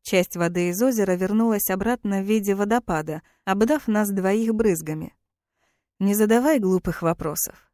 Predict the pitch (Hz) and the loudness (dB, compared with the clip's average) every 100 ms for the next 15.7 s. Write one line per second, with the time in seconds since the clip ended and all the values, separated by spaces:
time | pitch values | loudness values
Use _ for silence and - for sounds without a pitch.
0 | _ - 180 - 185 185 - 226 - 190 | _ -6 -4 -2 0 0 0 -2 -2 -2
1 | 175 170 - 240 226 - 214 214 - 185 | -2 -2 0 0 0 -2 0 0 0 -4
2 | - 190 185 180 180 208 220 156 156 _ | -2 -2 -2 -2 0 0 -4 -10 -12 _
3 | _ 226 214 220 - 185 170 - 170 175 | _ -2 0 0 -2 -2 -2 -2 -2 0
4 | 170 165 165 180 208 - 160 - 160 160 | -2 -2 -2 -2 -4 -4 -6 -4 -4 -4
5 | 160 - 180 170 156 - 190 175 147 151 | -4 -4 -4 -2 -4 -4 -4 -4 -4 -6
6 | 147 - _ _ _ - - 156 160 165 | -12 -14 _ _ _ -12 -4 -4 -2 -4
7 | 165 165 202 196 170 160 160 - _ _ | -2 -4 -6 -6 -6 -8 -8 -14 _ _
8 | _ - 175 170 165 175 233 220 202 190 | _ -6 -2 0 -2 0 0 2 2 0
9 | - 220 220 170 147 185 _ _ _ _ | 0 -2 0 -2 -4 -12 _ _ _ _
10 | _ _ 208 208 226 - 302 262 220 208 | _ _ -4 0 0 0 0 2 2 2
11 | 226 220 226 240 240 165 - 135 165 _ | 2 2 0 2 2 2 -2 -10 -10 _
12 | - - 214 196 190 185 185 190 180 - | -8 -4 -2 -2 -2 -2 0 0 0 -2
13 | 247 - 214 - 202 185 233 285 220 185 | -4 -2 -4 -2 -2 0 2 2 2 2
14 | 233 - 254 - 226 196 165 170 214 - | 0 -2 -8 -4 -2 0 0 -2 -2 -4
15 | 151 151 - 190 170 147 - | -6 -6 -4 -2 -2 -8 -14